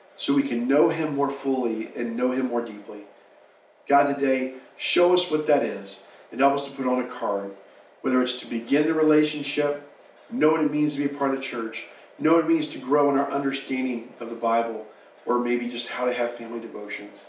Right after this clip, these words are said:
God, there's some way that you want us to respond.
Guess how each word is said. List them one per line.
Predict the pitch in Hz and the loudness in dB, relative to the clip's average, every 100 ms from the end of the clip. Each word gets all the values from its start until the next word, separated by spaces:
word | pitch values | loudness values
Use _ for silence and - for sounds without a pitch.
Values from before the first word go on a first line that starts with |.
| - - - - _ - | -20 -20 -20 -20 _ -4
God, | 135 131 | 0 2
there's | 131 127 | 2 -2
some | - 143 | 0 0
way | 143 135 | 0 0
that | 123 | 0
you | 120 | -4
want | 117 113 | -6 -6
us | - | -8
to | |
respond. | 120 - 104 98 | -8 -8 -10 -12